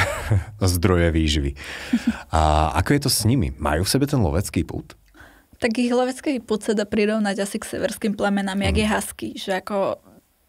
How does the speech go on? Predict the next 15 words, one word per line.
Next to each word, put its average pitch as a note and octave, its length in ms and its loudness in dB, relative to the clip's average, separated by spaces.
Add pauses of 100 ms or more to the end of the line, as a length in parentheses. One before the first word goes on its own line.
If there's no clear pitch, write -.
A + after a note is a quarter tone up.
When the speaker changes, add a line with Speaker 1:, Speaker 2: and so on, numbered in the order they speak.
(460)
Speaker 2:
vedľa A3 320 2
sused A3 340 -2
u G#3+ 120 -4
nás G#3 300 0
má G3 340 2
ovce G3+ 380 -2
a - 100 0
takto, G3+ 380 -4
tak G3+ 260 -8
ešte - 280 -6
ich G3+ 120 0
nezožrali. G3+ 580 2 (560)
<laughs> F4 540 0
Ale, G3+ 320 4
e, G3 420 4